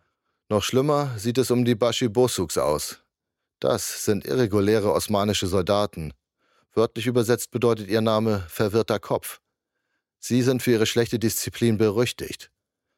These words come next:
Viele von ihnen sind verurteilte Diebe und Mörder. Ein Teil der neuen Armee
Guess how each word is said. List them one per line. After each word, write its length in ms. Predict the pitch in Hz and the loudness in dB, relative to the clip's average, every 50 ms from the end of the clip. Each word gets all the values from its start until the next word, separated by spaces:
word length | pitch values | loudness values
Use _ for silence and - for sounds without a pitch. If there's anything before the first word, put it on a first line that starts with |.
| _ _ _ | _ _ _
Viele 360 | - - 156 165 143 104 87 | -8 -2 0 2 2 2 0
von 220 | - 98 90 87 | 0 0 -2 0
ihnen 280 | 80 92 101 95 90 78 - | 0 -2 -2 -2 -2 -6 -6
sind 200 | - 101 95 - | -6 -6 -4 -2
verurteilte 680 | 110 92 127 127 120 - - 117 104 101 - 101 90 | -2 0 2 2 2 2 0 0 -2 0 -2 -4 -4
Diebe 320 | 87 113 127 123 117 120 | -2 -2 0 2 2 0
und 160 | 98 101 87 | 0 0 -2
Mörder. 460 | 107 120 117 110 - - 62 53 - - _ _ _ _ _ _ _ _ _ _ _ _ _ _ _ | -2 0 2 2 2 0 -2 -4 -6 -10 _ _ _ _ _ _ _ _ _ _ _ _ _ _ _
Ein 180 | - 76 73 71 | -4 -4 -2 -2
Teil 220 | - 98 92 101 | 0 0 2 2
der 120 | 104 110 110 | 2 2 2
neuen 240 | 110 107 107 104 | 2 2 2 2
Armee 420 | 98 92 101 104 101 101 101 95 | 2 0 0 2 2 2 2 0